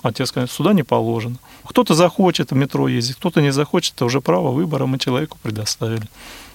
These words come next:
У него есть возможность выбирать. И у него есть не только возможность выбирать, у него есть, есть право. Он всегда может сказать тому же лицу, который пришёл, он говорит: «Я вас не... у меня есть право зайти сюда.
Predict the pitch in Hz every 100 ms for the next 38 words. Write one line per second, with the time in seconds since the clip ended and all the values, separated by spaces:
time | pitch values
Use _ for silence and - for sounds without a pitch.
0 | - 127 131 160 135 - 131 107 143 127
1 | 117 110 117 113 107 _ - - - _
2 | 127 143 170 156 147 - - - - -
3 | 139 135 143 165 135 139 127 - 131 135
4 | 123 131 156 143 190 170 160 170 - 147
5 | 139 131 113 113 127 135 139 139 127 -
6 | 135 135 - 123 131 127 127 135 165 139
7 | 123 123 120 - - _ 135 - 156 127
8 | 120 131 151 - 139 123 - _ 127 143
9 | 190 131 - - 180 143 127 120 - -
10 | - 107 110